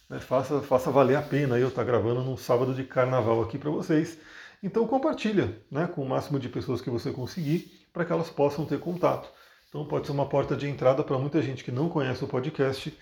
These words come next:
passar a conhecer aqui e com, acompanhar e formar a nossa egrégora, né? Afinal, quanto mais pessoas estão ouvindo, estão conectadas, maior a nossa egrégora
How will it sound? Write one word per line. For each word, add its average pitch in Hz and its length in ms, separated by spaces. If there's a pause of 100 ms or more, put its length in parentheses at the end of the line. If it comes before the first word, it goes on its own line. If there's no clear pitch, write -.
(380)
passar 151 400
a 139 60
conhecer 139 480
aqui 151 380
e 165 40
com, 175 320
acompanhar 170 680 (240)
e 247 80
formar 151 560
a 151 80
nossa 143 240
egrégora, 107 420
né? 113 140
Afinal, 120 300
quanto 135 200
mais 139 160
pessoas 135 520 (340)
estão 135 260
ouvindo, 127 440
estão 123 220
conectadas, 143 680 (460)
maior 135 400
a 135 60
nossa 131 240
egrégora 113 500